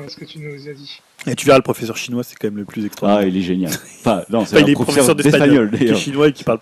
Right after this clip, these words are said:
Speaker 2: presque pas un mot d'espagnol.
Speaker 3: <laughs> C'est génial.
Speaker 2: Ah non, mais il est énorme, il est culte maintenant, quoi.
Speaker 3: Bon voilà, donc on vous conseille cette petite série à regarder. Dites, n'hésitez pas à nous dire dans les commentaires si vous connaissiez, si vous avez d'autres ane-, anecdotes vis-à-vis de cette série,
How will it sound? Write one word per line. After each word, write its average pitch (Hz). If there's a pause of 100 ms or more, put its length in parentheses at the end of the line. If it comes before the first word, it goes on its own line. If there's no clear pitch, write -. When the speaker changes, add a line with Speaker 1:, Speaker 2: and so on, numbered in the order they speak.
Speaker 2:
presque -
pas 123
un -
mot 120
d'espagnol. 107 (120)
Speaker 3:
<laughs> - (920)
C'est 180
génial. 95 (400)
Speaker 2:
Ah 139
non, 139
mais 131
il 123
est 156
énorme, 151
il 135
est 135
culte 175
maintenant, 123
quoi. 104 (460)
Speaker 3:
Bon 131
voilà, 143
donc 156
on 180
vous 165
conseille 156
cette 147
petite 147
série 123
à -
regarder. 113
Dites, 123
n'hésitez 143
pas 139
à -
nous 131
dire 135
dans 131
les 123
commentaires 117
si -
vous 120
connaissiez, 123
si -
vous 104
avez 107
d'autres 117
ane-, 98
anecdotes 98
vis-à-vis 85
de -
cette 82
série, 95